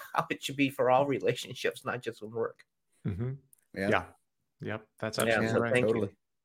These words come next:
Speaker 1: Yeah.
Speaker 3: Yeah. And, you know, I think the, the thing that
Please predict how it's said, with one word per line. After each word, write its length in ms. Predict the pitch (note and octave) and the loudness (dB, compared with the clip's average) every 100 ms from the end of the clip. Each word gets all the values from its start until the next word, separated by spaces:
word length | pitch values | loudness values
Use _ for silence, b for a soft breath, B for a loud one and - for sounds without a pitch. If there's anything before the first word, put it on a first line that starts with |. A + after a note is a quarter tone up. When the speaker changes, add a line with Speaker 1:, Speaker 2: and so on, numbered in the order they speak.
| _ | _
Speaker 1:
Yeah. 240 | A#2+ A#2+ A2+ - _ _ _ _ | -4 -4 -4 -14 _ _ _ _
Speaker 3:
Yeah. 220 | - G#2+ G#2 - | -4 -2 -4 6
And, 220 | - F#3 | 8 8
you 100 | F3+ | 8
know, 120 | A#3 A#3 | 6 8
I 100 | F3 | 6
think 340 | - A#3 - | 6 4 4
the, 360 | - D3+ B2+ A2 - _ - - - - _ | 10 12 12 12 6 _ -14 -12 -16 -16 _
the 200 | A#2+ - | 2 4
thing 400 | - G3+ G#3 E3+ - | 8 8 6 2 6
that 220 | A#2+ | 6